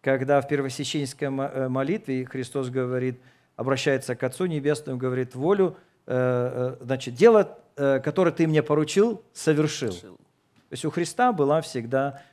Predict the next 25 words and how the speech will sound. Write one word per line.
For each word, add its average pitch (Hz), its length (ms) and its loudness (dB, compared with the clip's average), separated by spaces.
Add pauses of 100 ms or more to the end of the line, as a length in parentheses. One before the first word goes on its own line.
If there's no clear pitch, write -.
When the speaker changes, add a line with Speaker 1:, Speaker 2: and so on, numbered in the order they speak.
(160)
Speaker 1:
э, 120 360 0
восприятие 135 600 0
своей 123 320 -4
миссии. 104 400 -8
Вот, 104 260 -12
э, 113 300 -12
он 147 160 -4
понимал 135 440 -2
лидерство 143 500 -2
как 131 220 -8
исполнение 143 840 -2 (240)
Speaker 2:
Воли. 120 320 -14
Speaker 1:
своего 151 280 6
предназначения. 117 1000 -4
Speaker 2:
Да. 90 60 -20 (340)
Speaker 1:
То - 40 -8
есть - 160 -12 (1300)
можно 202 340 4
сказать, 170 340 2
что - 180 -4
как 147 280 0
лидер 190 300 4
он 151 160 4
был 170 240 4 (220)
слуга 165 880 0